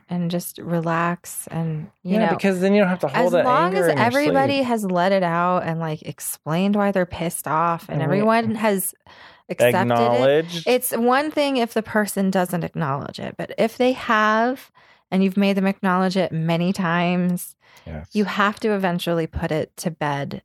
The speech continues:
Speaker 1: And it's just better to get it over with.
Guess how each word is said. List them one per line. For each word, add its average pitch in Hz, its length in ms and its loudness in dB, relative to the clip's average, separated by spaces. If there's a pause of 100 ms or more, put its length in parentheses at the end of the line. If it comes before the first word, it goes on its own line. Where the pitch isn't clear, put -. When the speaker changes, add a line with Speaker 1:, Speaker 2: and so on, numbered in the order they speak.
Speaker 1:
And 165 240 -6
it's - 300 -12 (100)
just - 300 -6
better 196 320 2
to 208 100 -2
get 196 200 -2
it 190 100 -2
over 175 360 -2
with. 170 480 -4